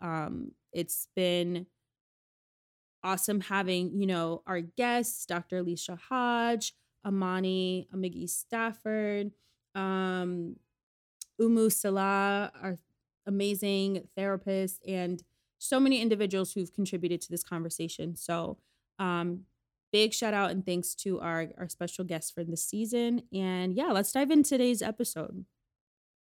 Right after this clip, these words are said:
This week's episode is all about the art of letting go. So we are going to be diving into releasing attachments, embracing change, and setting new intentions. Right now, we are in a season of shedding.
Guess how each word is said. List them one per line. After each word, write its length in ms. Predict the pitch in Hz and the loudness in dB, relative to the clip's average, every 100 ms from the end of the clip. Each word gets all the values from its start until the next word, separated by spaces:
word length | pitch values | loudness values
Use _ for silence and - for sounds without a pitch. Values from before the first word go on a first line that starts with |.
| _ _ _ _ _ _ _ _ | _ _ _ _ _ _ _ _
This 300 | 214 233 220 | 2 4 4
week's 400 | 247 285 294 - - | 4 4 4 0 0
episode 600 | 214 214 202 - 208 208 | 2 2 2 2 4 4
is 180 | 196 196 | 2 0
all 280 | 196 202 233 | 2 2 2
about 440 | 220 185 185 185 185 | 2 0 2 0 -2
the 100 | - | -2
art 260 | 175 180 | 0 0
of 160 | 185 175 | -2 -2
letting 320 | 180 170 220 | 0 4 4
go. 400 | 190 160 160 202 | 4 2 0 -2
So 600 | 214 - 180 175 170 170 - - | -4 0 2 4 2 0 -6 -8
we 220 | 180 202 | -2 0
are 160 | 220 190 | 0 -2
going 320 | 175 185 185 | -2 0 0
to 120 | 180 175 | -2 -4
be 100 | 180 | -2
diving 360 | 180 175 170 | 0 0 0
into 300 | 165 175 185 | -2 -2 -2
releasing 520 | 170 175 202 233 262 | 0 0 2 4 4
attachments, 880 | 214 - 220 214 - 214 208 214 - - _ _ _ | 2 0 -2 0 0 2 2 0 -4 -12 _ _ _
embracing 560 | - 196 196 208 - 247 | 2 4 6 6 6 4
change, 500 | - 202 196 208 208 | 4 2 2 4 4
and 160 | 190 185 | 2 2
setting 360 | - 190 196 | 0 0 2
new 140 | 190 185 | 2 2
intentions. 840 | 180 - 180 - 160 - - - - | 0 -2 -2 -2 -6 -6 -8 -12 -12
Right 380 | 180 196 285 320 | -4 0 2 2
now, 340 | 226 214 226 | 2 2 0
we 240 | 196 202 208 | 0 0 0
are 60 | |
in 220 | 208 202 | 0 0
a 60 | 190 | 0
season 400 | - 190 185 185 | -2 -2 0 0
of 100 | 165 | 0
shedding. 640 | - 170 175 185 220 233 | -4 -2 0 0 0 -2